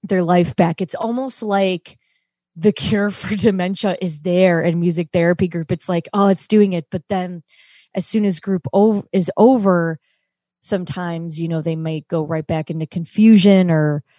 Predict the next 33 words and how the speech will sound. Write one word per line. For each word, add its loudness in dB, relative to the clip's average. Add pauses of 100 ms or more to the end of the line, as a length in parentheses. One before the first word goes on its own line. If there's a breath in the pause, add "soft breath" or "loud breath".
(220)
sundowning 4
syndrome, 4
which, 0 (220)
um, 4 (120)
just, 4
just -6
to -2 (240)
review 6
what 8
that 6
is, 4
if 2
no 8
one's 4
familiar, 4
typically 2
sundowning 2
happens 2
in -2
people 2
with 4
dementia 2
where, 2 (420 soft breath)
like, -2
specifically 2 (480)
near 0
nightfall, 2
like, -2
evening -2
time, -2
that's -4
when -14
people -8